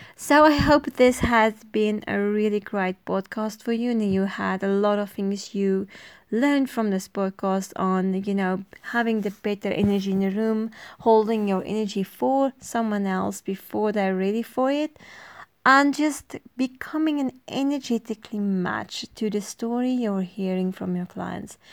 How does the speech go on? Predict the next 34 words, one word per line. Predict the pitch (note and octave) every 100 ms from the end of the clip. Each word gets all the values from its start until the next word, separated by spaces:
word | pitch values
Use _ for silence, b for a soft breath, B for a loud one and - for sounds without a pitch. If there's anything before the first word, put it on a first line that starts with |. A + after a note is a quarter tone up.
| B B B -
to |
connecting | G#3+ A3 G#3+ A3 A3+ A3+ - B3+
them | A#3+ G#3 G3
with | G3 F#3+ -
their | F3 - -
pain, | A#3+ C4+ C#4 C#4 C#4 B B B B B B B B -
um, | G#3+ G#3 G#3 G#3
but | G#3+ A3+
be | A#3 A#3+
in | A#3 A3
a |
stronger | G#3+ - A#3+ A3+ A3+
energy | A3+ G#3 G#3 G3 G#3 G3+
with | F#3 F#3
that | F#3 -
they | F#3
know | F#3 F#3 F3+
you | F#3+ F#3+
can | F3+ F3+
pull | - F3+ F3+
them | F3
through | F3+ - E3+ F3
that | E3 D#3 -
pain. | A3 - G#3+ - _ B B B B B
And, | A3+ G#3 G3+ G3 G3 -
you | G#3
know, | G3+ F#3+ F#3+ F#3+ -
being | G3+ A3+ C4 A3+
that | G3+ -
person | G3 F#3+ F#3 F#3+ F#3
that | F3+ -
they | F3+ F#3
feel | - F#3+ F#3
like | F3+ F#3 - -